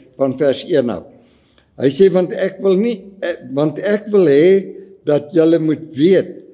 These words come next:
wat 'n groot stryd ek oor julle het en oor die wat in Laodicea is en almal wat my aangesig in die vlees nie gesien het nie." Paulus bekommerd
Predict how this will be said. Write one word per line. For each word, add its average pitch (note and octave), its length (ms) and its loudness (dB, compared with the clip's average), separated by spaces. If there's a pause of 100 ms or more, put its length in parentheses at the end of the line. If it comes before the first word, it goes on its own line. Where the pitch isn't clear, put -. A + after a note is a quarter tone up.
(360)
wat D3 260 -4
'n A3 140 -2
groot G3 480 -2
stryd F3 540 -2
ek C#3+ 260 -10
oor D#3 220 -4
julle C#3+ 300 -2 (120)
het A#2+ 140 -4 (920)
en D3+ 280 0
oor E3+ 320 2 (400)
die E3+ 300 0
wat F3+ 260 -2
in D#3+ 140 -2
Laodicea D#3+ 1120 -2
is - 280 -10 (400)
en C#3+ 200 2 (120)
almal G#3+ 440 2
wat - 380 -4 (460)
my D#3+ 240 0
aangesig F3+ 800 -2
in D3 100 -2
die C#3 100 -4
vlees D#3+ 500 0 (300)
nie C#3+ 220 4
gesien E3 540 0
het B2+ 180 0
nie." F2+ 260 -12 (260)
Paulus G3+ 460 4
bekommerd F#3+ 800 0